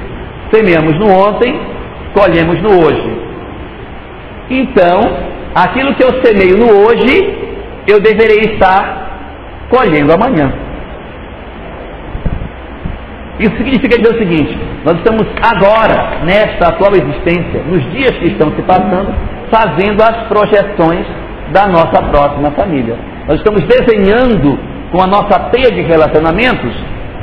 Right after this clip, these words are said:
quais serão, na verdade, os vínculos que nós iremos desenvolver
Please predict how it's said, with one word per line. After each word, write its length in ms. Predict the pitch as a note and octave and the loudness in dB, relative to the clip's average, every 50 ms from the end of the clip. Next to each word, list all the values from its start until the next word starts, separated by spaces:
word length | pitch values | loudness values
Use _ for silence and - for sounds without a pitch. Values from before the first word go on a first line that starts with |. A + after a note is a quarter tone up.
| - | -2
quais 300 | F3 F#3+ G#3 A3 A#3 - - - | 0 2 2 2 0 -2 0 2
serão, 300 | B3 C4 A#3+ G#3 G3 F#3+ | 2 4 4 4 2 2
na 100 | F#3+ F#3 | 2 2
verdade, 640 | F3 G#3+ A3 G3 F3 - F3+ F#3 G3 G3+ F#3+ G#3+ G#3+ - - - - - - | 2 0 0 0 2 2 2 4 4 2 0 0 -2 -4 -4 -4 -4 -2 0
os 140 | - A3 F#3+ C#3+ F3+ F3+ | 0 2 2 2 2 4
vínculos 520 | C#4+ D#4+ E4 C4+ - - - C4+ B2+ A#2+ - - - - - - - - | 4 4 4 2 2 2 0 -2 -2 -4 -6 -8 -10 -12 -12 -12 -8 -6
que 100 | G3+ G#3 | -2 0
nós 220 | G#3 A3 A#3+ A#3 | 2 2 2 4
iremos 520 | - A3 G#3+ G#3+ A3+ A3+ A3+ G#3+ E3 D#3 | 4 4 4 4 4 4 2 0 0 0
desenvolver 960 | D#3+ A#3+ C4 C4 - B3 A#3+ A#3 G3+ A3 G#3+ G3+ D3 D#3 E3 E3+ F3+ G3+ - - | 0 2 2 2 2 2 0 2 4 4 4 4 4 4 2 2 2 0 -2 -6